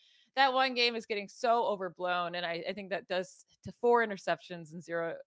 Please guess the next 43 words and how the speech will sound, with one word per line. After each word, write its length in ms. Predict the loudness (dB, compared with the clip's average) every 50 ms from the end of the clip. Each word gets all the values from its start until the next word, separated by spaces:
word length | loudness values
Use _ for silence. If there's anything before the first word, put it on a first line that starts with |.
| -12 -10
zero 260 | -6 -4 -4 -4 -4
touchdowns 600 | -6 -6 -8 -8 -8 -6 -6 -6 -6 -8 -10 -8
really 240 | -6 -6 -4 -6 -6
just 300 | -8 -10 -12 -12 -14 _ _ _ _
probably 420 | 2 4 4 4 2 0 -2 -4 -2
does 240 | -2 -2 -2 -2 -4
knock 240 | -4 -4 -4 -6 -6
you 120 | -6 -2 0
out 160 | 0 0 0
of 100 | 0 0
it. 160 | 0 -2 -2 -4 _ -20 _ _ _ _ 0
Josh 280 | 4 4 4 4 4 4
Allen, 320 | 4 4 4 2 0 -4
keep 180 | -4 -6 -6 -4
an 80 | 0 2
eye 180 | 2 4 4
on 80 | 2 0
him. 220 | 0 -2 0 0
I 100 | 0 -2
think 180 | -2 -4 -8 -8
he 140 | -6 -6 -4
deserves 400 | -4 -4 -4 -2 -4 -4 -4 -4
it 160 | -6 -6 -6
more 240 | -6 -8 -6 -6 -6
than 120 | -6 -6
Lamar. 580 | -4 -2 0 2 4 4 4 4 2 0 -4 -6 -4 0
Uh, 260 | 2 2 4 4 4
I 80 | 2 2
don't, 160 | 2 0 -4 -6 _ _ _ _ _ _ _ _ _ _ _
yeah, 160 | 0 2 2 2
this 160 | 2 0 -2
whole, 380 | 0 0 0 0 0 -2 -4 _ -12
it, 180 | -12 -10 -8 -4
it, 140 | -2 -2 -2 -2
it's 140 | -4 _
just 240 | -2 0 0 0 -2
because 240 | -4 -6 -4 -4 -4
it 40 | -4
was 140 | -6 -6 -6
played 220 | -4 -2 0 0
on 100 | 0 -2
Christmas 420 | -4 -8 -10 -10 -10 -14 -16 -12 -6
night 280 | -4 -2 -2 -2 -4